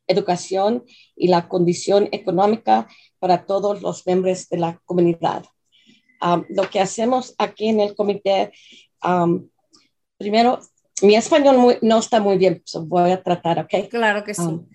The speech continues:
Speaker 1: ok. Ah, queremos, am, que la gente se ponga más, mejorar su vida por, am, hacemos clases aquí, hacemos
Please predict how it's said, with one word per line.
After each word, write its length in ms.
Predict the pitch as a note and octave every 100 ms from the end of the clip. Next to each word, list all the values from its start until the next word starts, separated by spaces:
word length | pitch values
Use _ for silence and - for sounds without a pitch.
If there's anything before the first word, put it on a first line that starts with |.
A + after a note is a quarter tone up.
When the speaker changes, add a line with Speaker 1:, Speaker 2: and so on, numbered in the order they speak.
| _ _
Speaker 1:
ok. 220 | - F3 - E3 - - - -
Ah, 200 | - F#3+ -
queremos, 680 | A#3 G#3+ A#3 A#3+ B3 - -
am, 540 | F#3+ F#3+ F3 F3 F3 _ _ - _
que 100 | G3
la 140 | F#3 F3
gente 420 | G3 G3+ G#3 G#3+
se 200 | - F#3+
ponga 340 | - G3 G3+
más, 540 | F#3+ F#3 F#3 F#3+ - -
mejorar 520 | F#3+ G3 F#3 F#3 F#3+
su 280 | - G3 F3
vida 440 | F#3+ F#3+ G#3+ - _ _ _ _ _ _
por, 440 | F#3+ F#3+ F#3 F3+
am, 460 | F3 F3+ F3 E3 E3+ _ _ _ _ -
hacemos 400 | F#3 G#3 G3 F#3+
clases 520 | - F3+ G3+ A3 -
aquí, 440 | G#3 - A3 - -
hacemos 520 | F3 G#3 G3 F#3+